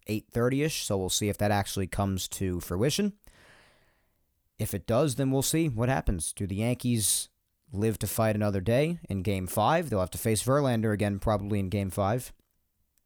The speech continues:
Or does it end tonight? And in the most disappointing and embarrassing fashion,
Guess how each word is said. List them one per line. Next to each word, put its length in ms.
Or 220
does 160
it 80
end 180
tonight? 360
And 500
in 100
the 60
most 260
disappointing 600
and 80
embarrassing 560
fashion, 580